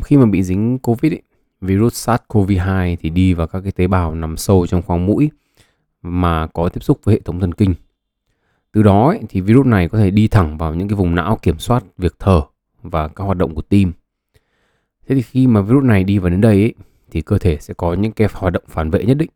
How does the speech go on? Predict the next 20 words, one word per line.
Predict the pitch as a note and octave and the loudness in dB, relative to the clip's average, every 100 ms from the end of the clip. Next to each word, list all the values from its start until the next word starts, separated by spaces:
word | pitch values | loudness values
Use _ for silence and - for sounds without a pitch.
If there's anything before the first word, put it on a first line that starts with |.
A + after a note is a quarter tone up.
| _ _ _ _ _ _ _ _ _ | _ _ _ _ _ _ _ _ _
Cụ | - | 2
thể | C3 F#2+ | 4 6
ấy, | F2+ - | 4 0
là | F#2+ E2 | -4 -4
khi | A#2 G2 | 0 0
mà | E2+ | 0
khám | - G2+ | 0 0
nghiệm | A#2 G2+ | 0 0
não | A2 C3+ | 0 0
của | - | -4
những | F2 A2+ | -4 0
người | F#2+ | 0
chết | - C#3 | 2 -2
vì | G2+ F2 | 0 0
covid | G#2+ G#2 D3 | 2 2 0
ấy, | F2+ A2+ _ | -2 -12 _
thì | - | -10
cho | E2 F#2+ | -4 -4
thấy | - F2 | 0 0
là | G#2+ F#2 | 0 -2